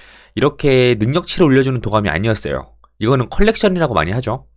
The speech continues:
기존 도감 시스템과 동일하게 획득한 적 있는 세트 아이템이 도감에 등록되는 구조로서, 어, 모든 세트 아이템을 보유하고 있을 필요는 없습니다.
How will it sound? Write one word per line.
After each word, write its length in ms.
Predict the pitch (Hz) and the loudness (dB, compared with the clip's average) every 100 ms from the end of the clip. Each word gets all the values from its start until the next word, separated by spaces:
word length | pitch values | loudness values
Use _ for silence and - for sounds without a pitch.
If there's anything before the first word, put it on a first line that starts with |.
| _ | _
기존 340 | - 131 170 156 | -6 2 2 2
도감 320 | 117 143 143 | 2 2 0
시스템과 540 | - 151 - 147 135 | -4 -6 -4 0 2
동일하게 420 | 131 123 135 131 | 2 2 2 2
획득한 480 | 139 151 180 - 175 | 0 -2 -4 0 0
적 160 | 151 127 | 2 0
있는 220 | 104 104 | 0 -2
세트 280 | 107 - 160 | -2 -2 2
아이템이 720 | 135 127 - 117 135 165 175 | 2 2 -4 -4 -2 -2 -2
도감에 320 | 165 113 123 | -2 0 0
등록되는 500 | 107 117 147 - 117 | 0 -2 -2 0 -2
구조로서, 600 | 104 98 90 82 117 87 - - | -2 -2 -2 0 -2 -2 -8 -18
어, 380 | - 82 85 85 | -6 -4 -2 -4
모든 340 | 85 110 143 185 | -2 0 0 2
세트 240 | 190 190 | 0 2
아이템을 440 | 165 143 139 127 | 2 2 0 -4
보유하고 400 | 113 117 123 123 | 0 2 4 2
있을 220 | 110 - 107 | 0 -2 -4
필요는 280 | 110 107 | -2 -2
없습니다. 540 | 82 - 113 92 76 | -4 -6 -8 -6 -8